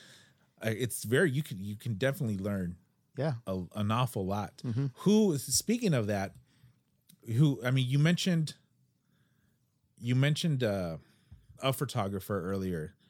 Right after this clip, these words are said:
Speaker 1: So what are other photographers that you look to, even early on?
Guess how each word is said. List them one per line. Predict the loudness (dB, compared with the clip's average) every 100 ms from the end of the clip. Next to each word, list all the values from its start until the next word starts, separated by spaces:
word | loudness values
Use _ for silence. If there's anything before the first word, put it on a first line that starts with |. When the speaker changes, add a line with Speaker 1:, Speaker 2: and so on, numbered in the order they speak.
| _ -8
Speaker 1:
So | -2 2
what | 4 2
are | 2 0
other | 0 -2
photographers | -4 -4 -2 -2 -2 -2 0
that | -2 -2
you | -2 -2 -2 -4 -8 -4
look | 0 0 -2
to, | -4 -2 -4 -4
even | 0 2 4
early | 4 4 2 0
on? | -2 -2